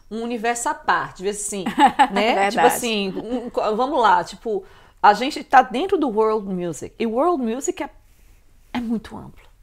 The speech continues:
Speaker 2: Uhum.
Speaker 1: que já é uma facção, né,
Speaker 2: Uhum.
Speaker 1: de música. Então, assim, a gente tá no nicho, é, é um nichozinho pequenininho, sabe? Então,
Speaker 2: Uhum.
Speaker 1: é, eu diria que é, é,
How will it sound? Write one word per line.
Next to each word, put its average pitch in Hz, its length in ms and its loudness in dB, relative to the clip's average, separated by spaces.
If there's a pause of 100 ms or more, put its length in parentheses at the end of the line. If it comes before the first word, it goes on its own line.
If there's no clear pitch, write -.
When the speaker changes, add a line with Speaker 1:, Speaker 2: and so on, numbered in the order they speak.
Speaker 2:
Uhum. 208 400 -16 (220)
Speaker 1:
que 311 320 0
já 320 240 4
é 277 100 4
uma 320 200 0
facção, 311 760 -4 (340)
né, 226 420 -4
Speaker 2:
Uhum. 202 360 -10
Speaker 1:
de 175 140 -6
música. 269 320 -8
Então, 339 160 -2
assim, 262 340 -4 (420)
a 226 140 6
gente 277 320 -4
tá - 260 6
no 392 220 -4
nicho, 240 500 -6 (640)
é, 226 200 -2
é 262 40 -2
um 349 120 -4
nichozinho 320 640 -2
pequenininho, 311 640 -6
sabe? 262 340 0
Então, 269 260 -2
Speaker 2:
Uhum. 262 80 -10
Speaker 1:
é, 294 300 0 (220)
eu 226 100 8
diria 247 320 -4
que 320 120 -4
é, 294 80 -2 (160)
é, 196 380 0